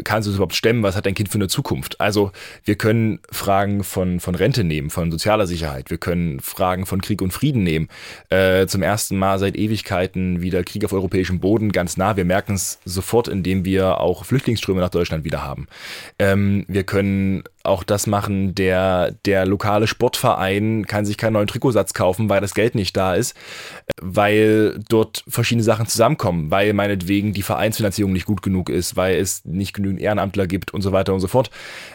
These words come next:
Ähm, all das sind, sind Sachen, die jungen Menschen eine massive Unsicherheit bescheren, die ich zu hundert Prozent nachvollziehen kann. Ähm,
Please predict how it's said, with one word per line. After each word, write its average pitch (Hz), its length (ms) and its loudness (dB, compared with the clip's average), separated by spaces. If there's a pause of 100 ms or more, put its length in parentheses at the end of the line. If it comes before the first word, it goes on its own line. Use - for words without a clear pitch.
(120)
Ähm, 104 420 2
all 110 160 4
das 143 240 2
sind, 117 460 0 (160)
sind 104 260 0
Sachen, 113 400 0
die 98 580 2
jungen 123 260 2
Menschen 127 600 2
eine 101 240 0
massive 101 460 0
Unsicherheit 92 580 -2
bescheren, 64 460 -6 (640)
die 101 100 2
ich - 320 -6
zu 110 140 -2
hundert 101 160 0
Prozent 107 240 0
nachvollziehen 98 500 0
kann. 67 300 -8 (180)
Ähm, 85 600 2